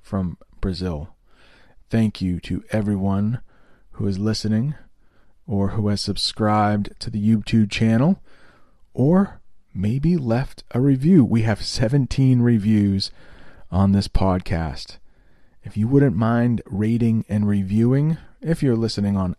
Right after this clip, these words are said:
Apple Podcasts. Homer said he listens on Spotify. I'm not sure if Spotify has a rating system, but I know the more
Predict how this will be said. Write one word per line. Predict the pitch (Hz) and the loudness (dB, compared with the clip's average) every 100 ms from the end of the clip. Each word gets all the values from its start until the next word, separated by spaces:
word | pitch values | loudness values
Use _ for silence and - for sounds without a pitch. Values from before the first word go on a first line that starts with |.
| - | -8
Apple | 101 - 82 80 | -8 -6 -6 -2
Podcasts. | - 80 82 - 85 101 131 - - _ - - - - | -2 -2 -6 -6 -6 -4 -6 -10 -18 _ -20 -20 -20 -8
Homer | - 123 113 | -2 0 0
said | 104 104 95 | -2 -4 -4
he | 104 | -4
listens | 101 104 - 95 90 | -4 -6 -4 -6 -4
on | 85 78 | -6 -6
Spotify. | - - - 98 90 76 78 76 73 104 - _ _ - - _ _ _ - | -8 -10 -6 -6 -6 -10 -10 -8 -10 -10 -14 _ _ -20 -20 _ _ _ -12
I'm | 196 226 | -4 -4
not | - | -4
sure | - 202 104 | -2 2 2
if | - - | 0 -14
Spotify | - - - 98 90 - 90 87 | -14 -10 -6 -4 -6 -6 -6 -6
has | - 95 92 | -6 -8 -8
a | |
rating | 82 90 92 87 | -8 -6 -6 -8
system, | - - - - - - - _ - - - - - - | -8 -10 -12 -12 -14 -16 -20 _ -20 -20 -20 -20 -20 -6
but | 233 | -2
I | 233 | 2
know | 123 127 120 113 - | 2 4 4 2 0
the | 107 107 | -4 -2
more | 107 113 110 107 101 | 2 2 2 0 -4